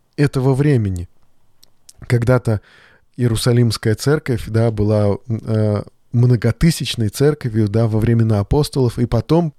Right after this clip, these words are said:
наступило гонение, которое рассеяло церковь. И христиане увидели, что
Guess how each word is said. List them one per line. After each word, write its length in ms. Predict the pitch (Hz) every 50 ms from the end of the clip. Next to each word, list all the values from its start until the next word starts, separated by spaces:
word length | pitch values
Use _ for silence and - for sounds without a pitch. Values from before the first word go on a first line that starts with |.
| _
наступило 640 | - 147 135 - - 151 139 - 190 180 156 139 127
гонение, 600 | 120 127 123 127 135 165 190 190 180 160 143 127
которое 440 | - - - - 147 156 147 135
рассеяло 600 | 123 131 131 - - - - 147 147 139 123 113 107
церковь. 560 | - - - 107 101 101 - 104 101 - - -
И 360 | - 143 127 127 123 120 117 - - - - - - - -
христиане 560 | - - 135 131 - - 185 208 214 202 175
увидели, 440 | 147 147 196 208 180 185 170 151 135
что 360 | - - - 143 139 131